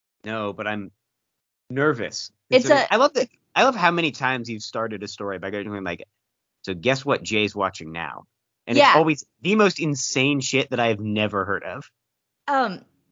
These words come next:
Speaker 2: it's, it's called Call the Midwife, and it's, like, an English drama. And it was made in, like, two thousand and five, I think is when it started or
Speaker 1: Hmm.
Speaker 2: something.
Speaker 1: Okay.
Speaker 2: I, I couldn't tell you. But it's about, like, this group of midwives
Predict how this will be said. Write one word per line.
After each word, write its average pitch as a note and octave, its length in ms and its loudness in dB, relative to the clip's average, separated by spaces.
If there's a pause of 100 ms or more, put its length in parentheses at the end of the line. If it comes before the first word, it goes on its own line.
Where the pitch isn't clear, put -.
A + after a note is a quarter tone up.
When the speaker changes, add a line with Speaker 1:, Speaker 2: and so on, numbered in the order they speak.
(300)
Speaker 2:
it's, - 440 -2
it's A#3 140 -4
called D4+ 220 -4
Call B3+ 260 4
the B3+ 100 2
Midwife, G3 500 2
and G#3 160 -2
it's, G#3+ 160 -6
like, A#3 280 0
an G#3 120 -2
English G#3 560 -2
drama. D#3+ 580 0 (1040)
And C4 100 8
it D4+ 40 6
was D#4+ 140 2
made A#3+ 220 6
in, E4 100 0
like, C4+ 180 2
two - 160 -12
thousand F#3+ 340 0
and D#3+ 180 -10
five, E3+ 320 0
I A3+ 120 4
think C4 160 0
is C4 100 -4
when C#4 140 2
it C#4+ 80 -6
started D4 360 0
or D#4 40 0
Speaker 1:
Hmm. D4+ 40 0
Speaker 2:
something. D4+ 520 -2
Speaker 1:
Okay. G#3+ 160 2
Speaker 2:
I, G3+ 220 6 (260)
I G#3 100 0
couldn't F#3 260 -4
tell D#3+ 160 -2
you. D3 140 -4 (340)
But A#3+ 120 6
it's B3 120 4
about, A#3+ 340 8
like, A#3+ 260 0
this G#3+ 240 -4
group G3+ 260 -2
of F#3 220 -4
midwives F#3+ 760 2